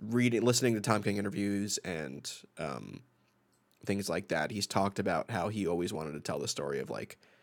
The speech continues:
the Super Sons being, uh, a, a new Trinity, with that being, uh, almost like siblings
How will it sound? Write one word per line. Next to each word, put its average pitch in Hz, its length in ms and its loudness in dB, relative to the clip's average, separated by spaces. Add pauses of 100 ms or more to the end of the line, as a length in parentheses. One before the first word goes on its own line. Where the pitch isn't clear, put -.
(340)
the 104 100 -4
Super 104 260 2
Sons 98 300 0
being, 95 480 -2 (1000)
uh, 85 280 2
a, 104 120 2 (100)
a 110 60 6
new 110 200 4
Trinity, 127 560 4 (180)
with - 220 -2
that 107 240 6
being, 104 580 2
uh, 85 380 0 (180)
almost 104 280 2
like 92 120 -2
siblings 117 480 -2